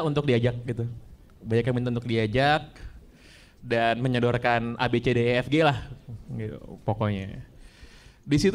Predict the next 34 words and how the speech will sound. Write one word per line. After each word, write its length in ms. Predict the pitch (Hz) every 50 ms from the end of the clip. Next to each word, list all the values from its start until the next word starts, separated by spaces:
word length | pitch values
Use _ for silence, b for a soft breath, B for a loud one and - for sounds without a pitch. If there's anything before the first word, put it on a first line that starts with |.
| 262
sih 80 | 294 -
kalau 240 | - - 175 160 156
saya 160 | - 151 156 160 -
lihat 240 | 151 143 147 151
stri-, 320 | - - - - 165 - -
stri-, 360 | - - 165 156 156 156 - -
eh, 160 | 160 156 156
strictly 480 | 143 - - 147 147 151 151 147 147 143
dari, 400 | 131 123 123 123 120 120 120 113
dari 480 | 120 117 113 113 113 110 113 110 110
poin 240 | 110 - 110 110 107 104 110
bisnis 320 | 117 120 - 127 - 147
aja 160 | 165 160 147
gitu 160 | 123 123 104
kan, 160 | 104 123 123 123
menarik 400 | 120 117 107 104 104 104 104 107
banget 240 | 107 127 165 185
nih. 160 | 180 170 156 135 - - - - B B B B B B B B B B - - - - 107
Gitu 100 | 110 110 117
kan. 100 | - - - - - - b b b b b b b b b -
Eh, 400 | - 117 117 113 113 117 117 117 117
ini 80 | 120 120
orang 560 | 117 117 120 110 117 139 175 196 202 214 214 202 - - - -
datang 720 | - 131 113 107 101 101 104 - 175 185 202 202 202 214 233 -
bawa 240 | 110 117 113 113 113 120 110 110 107
amplop, 400 | 107 110 107 160 180 190 180 - - - - -
tinggal 320 | 139 120 120 120 117 117
gue 80 | 120 123
sikat 320 | 120 - 120 - 131 117 - 160
aja 160 | 190 196 185
depan 160 | 185 175 165
kamera 320 | 170 175 180 175 170 170
ntar. 160 | 156 143 147 139
<laughs> 160 | - 147